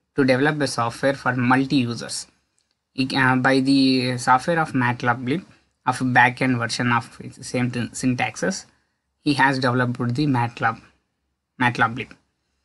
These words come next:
The, uh, we can say, simply we can say that, uh,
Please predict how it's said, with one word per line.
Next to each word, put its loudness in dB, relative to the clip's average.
The, -4
uh, 2
we 0
can 0
say, 2
simply 2
we 0
can 2
say 0
that, 0
uh, 2